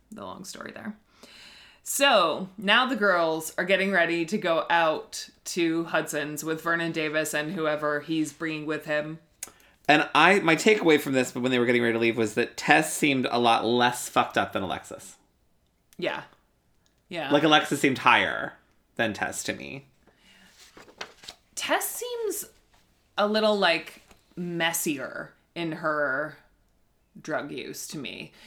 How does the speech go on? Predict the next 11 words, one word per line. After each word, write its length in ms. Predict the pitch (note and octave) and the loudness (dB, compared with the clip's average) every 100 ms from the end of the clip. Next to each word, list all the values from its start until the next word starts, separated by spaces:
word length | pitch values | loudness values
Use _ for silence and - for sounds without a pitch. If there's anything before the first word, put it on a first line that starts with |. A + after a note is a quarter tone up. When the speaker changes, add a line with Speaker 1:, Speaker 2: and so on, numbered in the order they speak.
| - | -2
Speaker 1:
Not 220 | G#3 C#4+ | 0 2
necessarily, 520 | C#4+ D4+ D4+ D4+ C4+ B3 | 0 -2 0 0 0 -2
not 260 | F#4+ - | -2 0
messier. 720 | G3 G#3 G#3 F#3+ D#3 D3+ D3+ - | 2 2 2 0 0 -2 -4 -4
Um, 540 | F3+ F3+ E3+ E3+ E3 D#3+ | -2 0 -2 -4 -6 -10
what's 160 | G3 F3+ | -12 -12
the 60 | |
word 160 | D3+ C3+ | -12 -12
I'm 80 | C#3 | -16
looking 280 | - - - | -18 -18 -16
for? 280 | - - | -12 -12